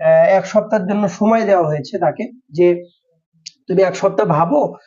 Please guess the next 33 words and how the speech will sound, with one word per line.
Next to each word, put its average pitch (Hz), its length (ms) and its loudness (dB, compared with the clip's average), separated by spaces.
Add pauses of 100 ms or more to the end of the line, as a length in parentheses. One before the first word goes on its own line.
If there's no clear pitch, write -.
(140)
আহ, 185 180 0
তোমাকে 185 360 0
ভাবনার 175 500 0 (120)
পরে 190 260 0
যে 185 140 4
জিনিসটা 175 360 2
তুমি 185 260 0
যদি 180 360 2
ম-, 165 200 -6 (120)
চাও, 185 280 0
তোমার 170 300 -8
যদি 175 220 0
ইচ্ছা - 380 -4
হয় 156 240 -4 (440)
বা 175 180 2
তোমার 175 320 -2
যদি, 196 340 2
আহ, 170 200 -2
কোনো 180 240 0
প্রবলেম 180 480 2
না 160 180 0
হয়, 180 120 2
সেক্ষেত্রে 190 440 0
তুমি 202 160 -4
যেহেতু 196 220 2
ডিপিএল 202 400 -2
এ 202 60 4
ফিট 214 260 -4
আছো, 190 240 -2
পঞ্চাশ 180 280 0
ওভারের 180 260 0
ক্রিকেট 196 360 -2
খেলছো, 185 300 0